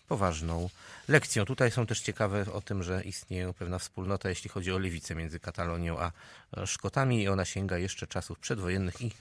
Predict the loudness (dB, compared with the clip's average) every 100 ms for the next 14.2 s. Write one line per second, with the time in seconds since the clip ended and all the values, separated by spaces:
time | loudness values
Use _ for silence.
0 | -8 -2 -2 0 -2 -2 0 -2 -4 -10
1 | -12 -8 -4 0 6 8 8 4 -2 -8
2 | 0 8 10 10 6 6 4 2 2 0
3 | 4 4 6 4 4 2 2 -4 0 0
4 | 0 -2 -8 -10 -6 2 6 6 4 0
5 | 0 4 4 4 2 -2 0 2 8 8
6 | 8 6 0 -2 -4 -12 -2 0 4 4
7 | 4 4 8 8 8 8 8 4 2 4
8 | 4 4 4 6 4 6 4 4 4 6
9 | 6 4 2 2 -2 -4 -2 0 4 4
10 | 4 4 -2 -2 -14 -16 -6 0 2 4
11 | 4 2 2 0 -2 -2 0 2 6 6
12 | 6 4 4 2 2 4 2 2 0 0
13 | 0 2 0 2 4 2 2 -2 2 4
14 | 4